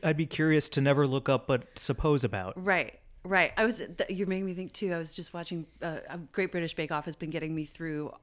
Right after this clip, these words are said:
Speaker 2: these days, these crazy times, and, uh, 'cause it's so fucking calming.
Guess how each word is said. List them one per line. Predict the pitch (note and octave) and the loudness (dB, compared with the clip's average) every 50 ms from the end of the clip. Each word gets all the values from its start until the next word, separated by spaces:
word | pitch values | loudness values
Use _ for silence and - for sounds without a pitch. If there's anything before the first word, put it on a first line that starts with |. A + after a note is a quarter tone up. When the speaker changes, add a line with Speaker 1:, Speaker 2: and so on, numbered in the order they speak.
| _ - _ | _ -18 _
Speaker 2:
these | F3 D3+ E3+ E3 C#3 | -10 -6 -6 -6 -4
days, | - F3+ C#3 A2+ G2 C#3 D3 - | -6 -8 -8 -8 -10 -10 -12 -10
these | - D#3+ D3+ - | -10 -10 -10 -8
crazy | - - D#3 D3+ C#3 D3+ | -6 -6 -6 -4 -4 -6
times, | D3+ F3+ D#3 D3 D3 D3 D3+ - - | -4 -2 -2 -2 -2 -4 -8 -10 -4
and, | - D#3+ D#3 D3+ D3 | -2 -2 0 0 -2
uh, | C#3+ C#3+ - - - - - | -4 -6 -8 -12 -18 -20 -14
'cause | - G3+ | -8 -8
it's | G#3+ - | -6 -4
so | - G3+ | -4 -6
fucking | E3+ - - G#3 F#3+ - G3 F#3+ | -6 -6 -8 -8 -6 -4 -6 -6
calming. | - - D3+ - - F3 F3+ F#3+ A#3 A#3 | -2 0 0 0 0 0 -2 -2 -2 -4